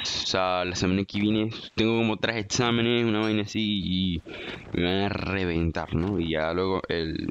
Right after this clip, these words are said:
el trimestre, ¿vale? El, como que la evaluación de tres meses se acaba. La semana, no la que viene, la que viene arriba. Descansar, ole.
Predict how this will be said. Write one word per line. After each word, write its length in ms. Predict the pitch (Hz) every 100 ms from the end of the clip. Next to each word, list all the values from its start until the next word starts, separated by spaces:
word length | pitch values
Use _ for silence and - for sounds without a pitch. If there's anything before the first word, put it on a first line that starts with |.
| -
el 140 | - -
trimestre, 560 | - 76 80 - 113
¿vale? 280 | 90 80 101
El, 100 | 147 - 98 - - - - -
como 160 | - 78
que 80 | 82
la 80 | 78
evaluación 520 | 76 73 87 95 98 - _ - - - -
de 140 | 80 85
tres 220 | 85 85
meses 180 | 90 101
se 140 | 87
acaba. 440 | - 78 82 80 -
La 100 | 85
semana, 600 | 87 85 90 92 90 82
no 240 | 92 101
la 80 | 104
que 100 | 110
viene, 240 | 110 101 69
la 140 | 55
que 140 | -
viene 160 | 82 92
arriba. 360 | - 80 82 90 - - - - - -
Descansar, 560 | 87 - 82 - 90 -
ole. 300 | 98 80